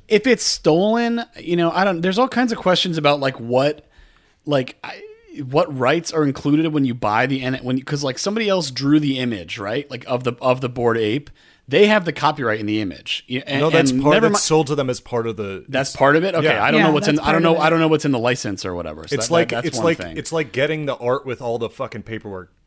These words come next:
Speaker 2: stapled
Speaker 1: Okay.
Speaker 2: to the back.
Speaker 1: And then,
Speaker 2: If I'm
Speaker 1: like,
Speaker 2: wrong,
Speaker 1: there's a different,
Speaker 2: I don't
Speaker 1: there's
Speaker 2: care,
Speaker 1: a different
Speaker 2: but I think
Speaker 1: question
Speaker 2: that's
Speaker 1: of
Speaker 2: correct.
Speaker 1: just you buy a different one and use that one. Like, like, what's
Speaker 3: Right.
Speaker 1: the,
Speaker 3: No one
Speaker 1: because,
Speaker 3: gives a
Speaker 1: like,
Speaker 3: shit. <laughs>
Speaker 1: well,
Speaker 3: It's
Speaker 1: because
Speaker 3: fine.
Speaker 1: they're not that different.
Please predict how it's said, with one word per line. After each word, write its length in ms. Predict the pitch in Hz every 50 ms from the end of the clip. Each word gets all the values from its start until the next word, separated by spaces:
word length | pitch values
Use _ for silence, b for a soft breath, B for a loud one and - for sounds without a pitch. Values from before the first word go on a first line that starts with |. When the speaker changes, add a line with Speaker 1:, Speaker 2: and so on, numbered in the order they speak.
| _ _ -
Speaker 2:
stapled 360 | - - - - 117 110 110 113
Speaker 1:
Okay. 100 | 98 76
Speaker 2:
to 60 | 78
the 60 | 92
back. 140 | 85 95 92
Speaker 1:
And 140 | 131 139 147
then, 320 | 147 147 147 139 147 - _ -
Speaker 2:
If 120 | 147 -
I'm 160 | 170 156 135 131
Speaker 1:
like, 80 | 139
Speaker 2:
wrong, 60 | 143 160
Speaker 1:
there's 120 | 170 - 151
a 40 |
different, 320 | 143 196 233 226 254 - -
Speaker 2:
I 80 | - 117
don't 80 | 120
Speaker 1:
there's 120 | 165 165 160
Speaker 2:
care, 80 | 160 -
Speaker 1:
a 20 |
different 220 | 208 240 - 302 -
Speaker 2:
but 80 | 208
I 40 | 202
think 60 | 190 180
Speaker 1:
question 160 | - 214 202
Speaker 2:
that's 180 | 98 127 151
Speaker 1:
of 60 | - 98
Speaker 2:
correct. 340 | 95 - - - - - - 135
Speaker 1:
just 340 | - - 233 220 - - -
you 400 | 156 160 190 240 269 254 - 156
buy 280 | 127 120 - 151 175 220
a 80 | 240 208
different 320 | 170 214 220 247 240 214
one 140 | 202 202 190
and 120 | 180 180
use 200 | 185 208 214 175
that 220 | 180 214 226 175 113
one. 220 | 98 82 71 - _ - 120
Like, 140 | 117 117 -
like, 40 | 143
what's 120 | 143 139
Speaker 3:
Right. 340 | 269 302 285 254 214 160 -
Speaker 1:
the, 60 | -
Speaker 3:
No 140 | 277 285 302
one 100 | 330 370 349
Speaker 1:
because, 260 | - 285 294 294 269
Speaker 3:
gives 20 | 285
a 40 | 277
Speaker 1:
like, 100 | - -
Speaker 3:
shit. 340 | 226 202 190 190 175 - - -
<laughs> 100 | - 370
Speaker 1:
well, 120 | 214 254 285
Speaker 3:
It's 80 | -
Speaker 1:
because 140 | 285 285 269
Speaker 3:
fine. 440 | 269 262 240 214 208 202 208 220 - -
Speaker 1:
they're 80 | 233 247
not 220 | 269 302 294 294
that 180 | 302 254 165 147
different. 480 | 226 277 294 - 330 277 151 104 -